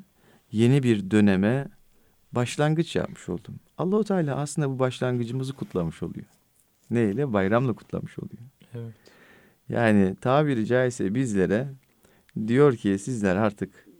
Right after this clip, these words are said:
Speaker 1: kurtuldunuz, yeni bir sayfa açıyorsunuz. Bundan sonra da o Ramazan'da elde etmiş olduğunuz güzellikleri hayatınızda,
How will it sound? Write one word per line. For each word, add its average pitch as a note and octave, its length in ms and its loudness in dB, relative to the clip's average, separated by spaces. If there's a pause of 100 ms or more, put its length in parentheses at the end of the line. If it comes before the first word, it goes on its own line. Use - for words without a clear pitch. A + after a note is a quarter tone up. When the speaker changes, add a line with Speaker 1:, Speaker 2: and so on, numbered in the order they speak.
(280)
Speaker 1:
kurtuldunuz, G#2 1000 0 (200)
yeni A#2+ 240 0
bir A2 100 0
sayfa D#2+ 420 -4
açıyorsunuz. B2+ 800 -6 (300)
Bundan G3+ 260 2
sonra F#2 300 -2
da E2+ 40 -2
o B2 160 -2
Ramazan'da G#2 520 0
elde F#2+ 240 -2
etmiş G#2+ 280 -6
olduğunuz F2 680 -6 (580)
güzellikleri G2 720 0
hayatınızda, A#2+ 840 -4